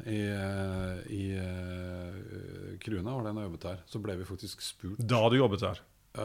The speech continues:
Speaker 1: eller
Speaker 2: Ikke
Speaker 1: da.
Speaker 2: sant? Nå får du snart en mail.
Speaker 1: Jeg jobbet jo der veldig mange år, da. Så da, da gjelder jo nesten når.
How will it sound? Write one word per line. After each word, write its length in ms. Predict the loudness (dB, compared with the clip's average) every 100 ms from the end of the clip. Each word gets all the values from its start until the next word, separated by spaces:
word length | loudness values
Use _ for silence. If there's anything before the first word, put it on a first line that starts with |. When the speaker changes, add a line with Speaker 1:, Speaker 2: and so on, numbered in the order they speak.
| 0
Speaker 1:
eller 180 | 0 2
Speaker 2:
Ikke 60 |
Speaker 1:
da. 140 | 6 6
Speaker 2:
sant? 100 | 8
Nå 160 | 4 4
får 120 | 4
du 40 | 4
snart 160 | 2
en 80 | 4
mail. 140 | 6 8
Speaker 1:
Jeg 80 | 8
jobbet 160 | 6 2
jo 80 |
der 160 | 2 2
veldig 260 | 0 2 2
mange 200 | 2 2
år, 140 | 2
da. 100 | 0 -2 -12
Så 180 | -6 -4
da, 280 | -2 -2 -2
da 500 | -4 -6 -4 -4 -4 -4 -6
gjelder 360 | -2 -2 0 0
jo 140 | 0
nesten 380 | -2 -4 -6 -2
når. 140 | -2